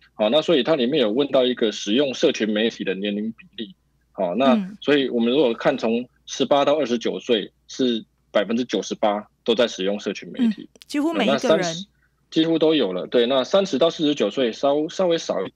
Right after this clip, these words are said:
Speaker 1: 点，但是也有百分之九十一，哦，所以还不错。
Speaker 2: OK。
Speaker 1: 但是到，到五十到六十四岁，剩下百分之七十二，哦，
Speaker 2: 嗯哼。
Speaker 1: 然后六十五岁以上剩百分之七十，哦，所以看到这个，如果我们以，以四十九岁作为一个，一个切割的点，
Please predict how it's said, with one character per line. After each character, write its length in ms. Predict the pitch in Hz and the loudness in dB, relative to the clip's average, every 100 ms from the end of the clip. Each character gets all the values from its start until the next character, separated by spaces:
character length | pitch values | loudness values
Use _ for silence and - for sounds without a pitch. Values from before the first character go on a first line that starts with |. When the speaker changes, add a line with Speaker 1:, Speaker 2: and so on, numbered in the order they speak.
| _ | _
Speaker 1:
点， 200 | 104 95 | -4 -2
但 120 | 131 | -2
是 260 | 131 131 113 110 | -4 -10 -14 -6
也 120 | 123 | -2
有 80 | 131 | -2
百 120 | - | -4
分 120 | 104 | -8
之 80 | 113 | -18
九 120 | 92 | -16
十 180 | - 92 | -16 -14
一， 180 | 92 98 - - | -12 -14 -16 -6
哦， 120 | 95 | -6
所 160 | 92 123 | 0 0
以 80 | 107 | 0
还 160 | 107 104 | -2 -2
不 100 | 208 | 0
错。 160 | 135 | 0
Speaker 2:
OK。 100 | 110 _ - - _ | -2 _ -20 -20 _
Speaker 1:
但 120 | 185 | 2
是 200 | 190 180 | 2 -2
到， 320 | 180 156 151 | 2 2 4
到 160 | 185 151 | 2 2
五 200 | 123 104 | 0 -6
十 160 | - | -4
到 140 | 113 151 | 0 2
六 160 | 151 | 2
十 80 | 113 | -2
四 220 | 107 135 | -4 -6
岁， 280 | 117 120 95 - | -2 -2 -2 -6
剩 180 | 127 | -2
下 100 | 120 110 | -2 -2
百 120 | 92 | -4
分 160 | 101 | -8
之 100 | 104 104 | -10 -10
七 180 | - 104 | -6 -6
十 160 | 95 | -2
二， 120 | 98 - _ _ _ _ _ | -4 -4 _ _ _ _ _
哦， 100 | - | -2
Speaker 2:
嗯 80 | 214 | 2
哼。 20 | |
Speaker 1:
然 100 | 120 | 4
后 60 | - | 4
六 180 | 185 | 2
十 160 | 151 135 | 2 0
五 200 | 127 98 | 0 0
岁 240 | - 123 | 0 0
以 80 | 101 | 0
上 240 | - 120 110 | 0 0 0
剩 180 | 123 | -2
百 80 | 95 | -2
分 160 | 98 104 | -4 -4
之 80 | 107 | -6
七 320 | - 110 107 | -6 -4 -4
十， 340 | - - - _ _ | -4 -10 -16 _ _
哦， 100 | 113 | -2
所 140 | 110 160 | 2 4
以 80 | 143 | 4
看 160 | 175 | 4
到 100 | 160 | 2
这 140 | 165 156 | 2 2
个， 200 | 123 113 _ _ - | 2 0 _ _ -2
如 120 | 156 | 0
果 80 | 156 | 2
我 60 | |
们 120 | 117 | 0
以， 100 | 110 | -2
以 240 | 104 113 107 | -4 -6 -6
四 200 | - 196 | -2 0
十 120 | 156 | 2
九 140 | 143 101 | 2 0
岁 260 | - 139 | 2 0
作 160 | 151 135 | 2 2
为 180 | 113 113 | 2 0
一 40 | |
个， 280 | 120 104 82 | -2 -2 -2
一 100 | 127 | -8
个 260 | 120 113 90 | -4 -4 -4
切 280 | - 135 127 | -2 -2 0
割 160 | 131 | 0
的 100 | 107 95 | 0 -4
点， 140 | 98 | -8